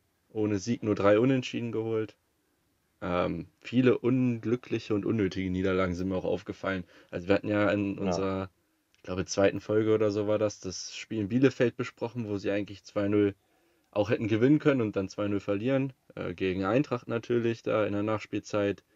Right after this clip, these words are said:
Speaker 1: auch gegen Düsseldorf, unnötige Niederlage. Zieht sich so ein bisschen durch, finde ich.
Speaker 2: Ja, also allgemein diese Unsicherheit, das lässt sich auch, äh, in den Statistiken einsehen, denn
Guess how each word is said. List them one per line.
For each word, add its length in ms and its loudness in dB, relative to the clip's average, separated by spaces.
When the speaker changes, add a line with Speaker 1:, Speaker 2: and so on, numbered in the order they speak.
Speaker 1:
auch 180 -8
gegen 180 0
Düsseldorf, 680 2
unnötige 520 -4
Niederlage. 640 -2
Zieht 180 0
sich 100 0
so 60 0
ein 80 0
bisschen 260 0
durch, 200 4
finde 240 -4
ich. 100 -12
Speaker 2:
Ja, 180 10
also 320 10
allgemein 400 6
diese 200 0
Unsicherheit, 540 -2
das 140 -20
lässt 200 -12
sich 180 -12
auch, 300 2
äh, 320 -8
in 120 -14
den 160 -8
Statistiken 760 -8
einsehen, 640 -2
denn 400 -6